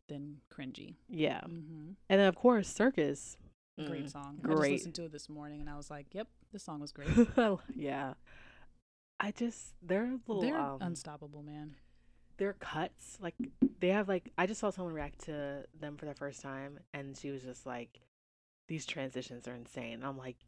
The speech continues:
Speaker 2: she was watching, um, God's Menu.
Speaker 1: Mm-hmm.
Speaker 2: And I was like, "Yeah, that's,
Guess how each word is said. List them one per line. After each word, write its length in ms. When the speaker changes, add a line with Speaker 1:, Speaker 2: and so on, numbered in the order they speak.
Speaker 2:
she 120
was 120
watching, 340
um, 380
God's 260
Menu. 340
Speaker 1:
Mm-hmm. 300
Speaker 2:
And 100
I 40
was 120
like, 220
"Yeah, 320
that's, 240